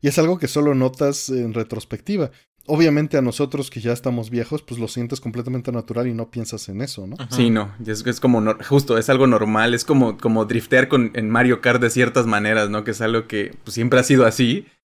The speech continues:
Speaker 3: De repente re-, lo agarras para atrás y alguien te pregunta, "¿Y por qué es así?". Y tú dices,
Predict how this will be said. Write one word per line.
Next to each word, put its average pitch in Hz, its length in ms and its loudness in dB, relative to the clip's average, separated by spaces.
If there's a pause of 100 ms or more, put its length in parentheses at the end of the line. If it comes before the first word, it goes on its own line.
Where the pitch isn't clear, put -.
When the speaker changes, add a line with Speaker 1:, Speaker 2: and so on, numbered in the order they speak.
(300)
Speaker 3:
De 135 140 0
repente 120 340 2
re-, 123 180 0
lo 113 120 2
agarras 117 320 2
para 107 180 2
atrás 117 300 0
y 117 80 0
alguien 117 240 2
te 113 80 0
pregunta, 117 320 0
"¿Y 120 40 -4
por 120 200 -4
qué 151 80 0
es 143 80 -4
así?". 147 260 -2
Y 147 60 -6
tú - 100 -6
dices, 123 200 -6